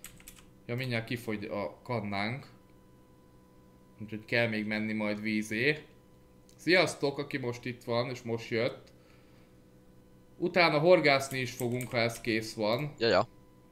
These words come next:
Speaker 1: Fogunk menni horgászni.
Speaker 2: Hát, hogy egyma-, hogyha egy, az ember így egymagába csinálja ezt, akkor kicsit eléggé hosszadalmas, tehát
Speaker 1: Aha, hát igen, igen, igen. Jó, szuper.
Speaker 2: Megint megvárlak.
Speaker 1: Jó. Ja, te már meg is csináltad?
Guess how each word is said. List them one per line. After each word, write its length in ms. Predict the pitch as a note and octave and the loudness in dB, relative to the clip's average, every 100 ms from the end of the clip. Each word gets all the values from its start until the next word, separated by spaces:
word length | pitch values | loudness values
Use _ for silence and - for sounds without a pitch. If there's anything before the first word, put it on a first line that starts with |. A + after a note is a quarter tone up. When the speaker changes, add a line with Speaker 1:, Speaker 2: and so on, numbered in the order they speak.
| - - - - - - - | -20 -20 -20 -20 -20 -18 -8
Speaker 1:
Fogunk 280 | A#2+ A#2+ | -4 -2
menni 220 | A#2+ A#2 A#2 | -2 0 0
horgászni. 760 | A#2 A2+ A2 A2 A2+ A#2+ B2+ | 0 2 2 2 0 -6 2
Speaker 2:
Hát, 160 | D#3+ - | 2 2
hogy 120 | E3 | 2
egyma-, 300 | F#3+ D3 C3+ | 0 0 0
hogyha 260 | C#3+ C#3 D3 | 0 -2 -2
egy, 60 | |
az 280 | D3 - B2+ | -4 -6 0
ember 220 | D#3 C3 | 0 0
így 80 | B2 | -2
egymagába 460 | C3 A#2+ A2 A2 A2+ | -2 -2 0 0 -2
csinálja 300 | B2 A2+ A2+ | -4 -2 -2
ezt, 200 | A2+ - | -4 -6
akkor 180 | - - | -18 -16
kicsit 260 | A#2 - | -14 -8
eléggé 260 | A2 F#2+ E2 | -6 -4 -8
hosszadalmas, 720 | F2 - F#2+ F2 F2 E2+ G#2+ | -10 -12 -10 -8 -10 -12 -16
tehát 200 | - F#2 | -12 -8
Speaker 1:
Aha, 200 | G#2+ C#3 | -2 -2
hát 280 | C#3+ D3+ D#3 | 0 -2 2
igen, 420 | G#3+ B2 A#2 A#2+ C#3 | 4 4 0 -2 -6
igen, 300 | C3 G#2 G#2 | -4 -2 -2
igen. 380 | G2 G2+ B2+ C3 - - - - - - - - - - - - - - - - - - - - G2+ | -4 -4 -4 -10 -18 -20 -20 -20 -20 -20 -20 -20 -20 -20 -20 -20 -20 -20 -20 -20 -20 -20 -20 -18 -14
Jó, 260 | G2 G2+ A#2+ D#3 F#3+ - - | -10 -8 -6 -6 -8 -10 -18
szuper. 400 | - G2 - A#2 | -16 -14 -6 -4
Speaker 2:
Megint 260 | C3 G#2+ | 0 0
megvárlak. 560 | F#2+ F2+ F2 A#2+ - - - - - - - | 2 2 4 0 -6 -20 -20 -20 -20 -20 -18
Speaker 1:
Jó. 200 | A2 C3+ - - - - - | -16 -16 -18 -20 -20 -8 0
Ja, 120 | D3+ | 0
te 100 | F3+ | 4
már 260 | F#3+ C#3+ C#3+ | 4 4 0
meg 140 | E3 | 0
is 100 | F#3+ | 0
csináltad? 500 | D3 D#3+ C3+ G#2 | 0 0 0 -4